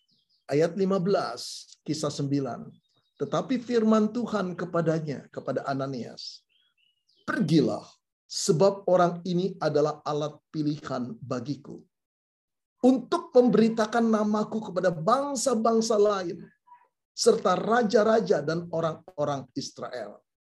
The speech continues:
Ternyata Paulus, si pemburu dan pembunuh orang-orang Kristen, dirancang Allah untuk menjadi hambanya, alat pilihannya, untuk menjadi rasul bangsa-bangsa lain.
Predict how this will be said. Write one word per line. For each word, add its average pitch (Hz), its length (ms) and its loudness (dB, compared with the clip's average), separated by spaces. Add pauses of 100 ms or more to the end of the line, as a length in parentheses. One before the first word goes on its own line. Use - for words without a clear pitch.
(160)
Ternyata 277 640 0
Paulus, 269 880 4
si 254 160 -2
pemburu 208 640 2
dan 175 240 0
pembunuh 220 640 -2
orang-orang 170 480 -2
Kristen, 208 560 -6 (560)
dirancang 262 800 2
Allah 220 400 2
untuk 247 240 0
menjadi 254 560 0
hambanya, 285 720 0 (240)
alat - 320 0
pilihannya, 277 800 -2 (800)
untuk 269 400 4
menjadi 262 320 6
rasul 262 400 4
bangsa-bangsa 269 880 4
lain. 277 400 -2